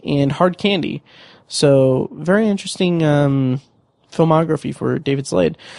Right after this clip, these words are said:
Um, so yeah, so as always, I'm gonna go into a spoiler-filled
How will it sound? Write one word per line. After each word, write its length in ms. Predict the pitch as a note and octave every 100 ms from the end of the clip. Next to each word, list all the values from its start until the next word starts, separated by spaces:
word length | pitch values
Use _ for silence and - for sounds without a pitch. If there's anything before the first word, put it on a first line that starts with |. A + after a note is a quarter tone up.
| - - - - - -
Um, 560 | G3 G#3 G#3 G3+ G3+ F#3+ -
so 160 | G3 C#4+
yeah, 200 | D#4 D3+
so 240 | - F3+
as 300 | E3 E3+ G3 G3+
always, 260 | G3+ F#3+
I'm 140 | E3+ D#3
gonna 160 | D#3
go 200 | D3 D#3+
into 340 | E3 D#3+ F3 C#3+
a 60 |
spoiler-filled 1120 | C3+ - F3 F#3 F#3+ F#3 - F3+ E3+ E3 E3